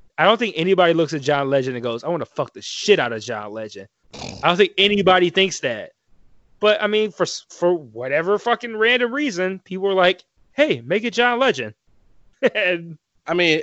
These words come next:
Speaker 2: I think it's one person who
Speaker 1: That's
Speaker 2: may
Speaker 1: what it
Speaker 2: think
Speaker 1: was.
Speaker 2: that.
Speaker 1: Yeah, it's just one. And
Speaker 2: And
Speaker 1: I don't
Speaker 2: he's
Speaker 1: think she
Speaker 2: married
Speaker 1: has a
Speaker 2: to her.
Speaker 1: vote. Yeah, I don't think she has a vote. So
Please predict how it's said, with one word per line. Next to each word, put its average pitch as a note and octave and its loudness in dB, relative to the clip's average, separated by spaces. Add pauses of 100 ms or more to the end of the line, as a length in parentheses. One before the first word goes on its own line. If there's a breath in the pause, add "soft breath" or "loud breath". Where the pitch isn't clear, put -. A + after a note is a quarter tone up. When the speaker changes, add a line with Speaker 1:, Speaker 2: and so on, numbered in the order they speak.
Speaker 2:
I E3+ 0
think F#3+ -4
it's D#3+ 0
one C#3+ 0
person C#3 -2
who C3 -6
Speaker 1:
That's B2 -6
Speaker 2:
may A#2+ 0
Speaker 1:
what A#2 0
it C4+ 4
Speaker 2:
think F3+ 2
Speaker 1:
was. - - (180)
Speaker 2:
that. F#2 -20 (800)
Speaker 1:
Yeah, G3 4
it's C#3+ -2
just F3 -6
one. D3 -2 (100)
And D#3 0
Speaker 2:
And C3+ 0
Speaker 1:
I - 2
don't G#3 4
Speaker 2:
he's D#3 -4
Speaker 1:
think A3 0
she D3 2
Speaker 2:
married G3+ 4
Speaker 1:
has G3+ 6
a G3 -2
Speaker 2:
to F#3 -4
her. A#3 2
Speaker 1:
vote. B2 0 (580)
Yeah, F#3+ 4
I C#3 0
don't E3 0
think G3 -6
she G3+ -4
has F#3+ 0
a F#3 -2
vote. E3 -2 (380)
So - -2